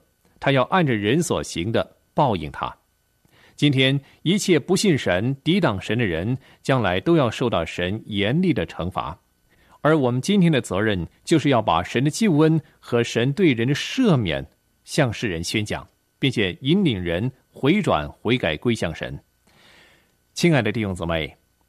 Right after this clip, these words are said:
无论圣经的学者怎么样解释主耶稣的再来，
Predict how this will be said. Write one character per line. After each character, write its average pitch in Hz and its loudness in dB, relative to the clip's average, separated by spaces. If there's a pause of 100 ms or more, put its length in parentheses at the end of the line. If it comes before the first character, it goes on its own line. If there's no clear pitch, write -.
(320)
无 185 4
论 214 4
圣 208 2
经 175 2
的 151 2
学 120 0
者 73 -2
怎 107 -4
么 123 0
样 143 0
解 80 -4
释 98 -4
主 90 -6
耶 101 -2
稣 117 -6
的 90 -4
再 110 -2
来， 76 -4